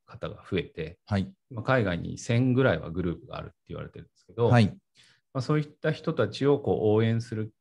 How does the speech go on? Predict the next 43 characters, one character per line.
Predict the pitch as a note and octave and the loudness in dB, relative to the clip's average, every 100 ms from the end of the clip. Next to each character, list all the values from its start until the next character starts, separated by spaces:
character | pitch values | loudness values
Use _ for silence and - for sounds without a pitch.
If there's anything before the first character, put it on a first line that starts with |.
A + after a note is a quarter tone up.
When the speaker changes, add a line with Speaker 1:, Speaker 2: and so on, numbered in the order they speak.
| _ | _
Speaker 1:
こ | - A2 | -10 -6
と | A2 | -2
も、 | F#2 D#2+ - - - | -2 -4 -8 -14 -6
お、 | E2+ D#2+ D2+ C2+ - F#2 | -4 -4 -6 -12 -14 -10
ま | F#2+ | -6
あ、 | |
目 | E2 D#2+ | -4 -6
的 | - E2+ - | -8 -10 -8
と | - | -12
し | - - | -12 -6
て、 | C#3 A2+ F2+ - _ _ _ _ | -2 -2 -4 -16 _ _ _ _
え | F2+ E2+ | -6 -6
ー、 | E2+ | -2
カ | G2 | 2
ド | C#3 | 4
ー | C3+ | 2
ン | - | 0
と | E2+ | -6
い | E2+ | -8
う | - | -8
会 | E2 F#2+ | -4 -4
社 | - F#2+ | -4 -2
を、 | B2+ C3 - - | 2 2 0 -8
Speaker 2:
は | - G#2 | -2 0
い。 | F2+ | 2
Speaker 1:
お、 | E2+ D#2+ D#2+ E2 - | 0 -4 -8 -12 -12
Speaker 2:
そ | - | -14
う | |
で | |
す | - F#2+ | -10 -10
ね。 | G2 | -4
Speaker 1:
ア | |
メ | G2+ F#2+ | -2 -2
リ | D#2+ | -2
カ | - F2 D#2+ D#2+ F#2 | 0 0 0 -2 -4
で | E2 D2+ - - | -6 -6 -12 -12
作 | - | -8
り | D#2 | -6
ま | D2+ | -8
し | - | -12
た。 | - - _ _ | -18 -20 _ _
Speaker 2:
は | - G2 | -6 -4
い。 | F2 | -4